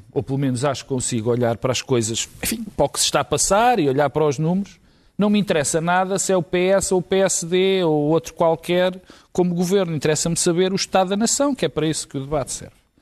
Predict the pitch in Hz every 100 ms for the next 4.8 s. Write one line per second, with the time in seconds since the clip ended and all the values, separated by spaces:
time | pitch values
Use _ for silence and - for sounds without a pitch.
0 | _ _ - - - - 330 311 - -
1 | - - - 311 294 147 95 - - -
2 | - _ _ _ _ _ _ _ _ -
3 | _ _ _ - 403 - 175 139 139 233
4 | 233 139 143 127 113 101 -